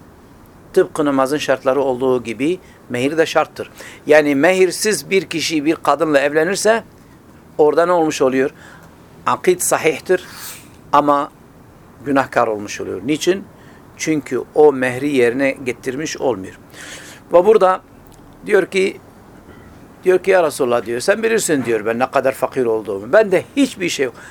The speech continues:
Hatta," diyor, "demirden bir yüzüğüm bile yoktur." Subhanallah, şu fakirliğe bak ya.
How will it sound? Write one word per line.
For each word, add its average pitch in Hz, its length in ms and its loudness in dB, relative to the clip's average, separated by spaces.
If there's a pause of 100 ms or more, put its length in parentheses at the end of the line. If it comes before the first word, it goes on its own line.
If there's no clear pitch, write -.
Hatta," 202 460 0
diyor, 160 260 2
"demirden 196 460 2
bir 220 100 0
yüzüğüm 196 480 -2
bile 156 120 4
yoktur." - 460 -2 (720)
Subhanallah, 110 640 -6
şu - 140 -12
fakirliğe 127 580 -4
bak 104 220 -6
ya. 107 100 -14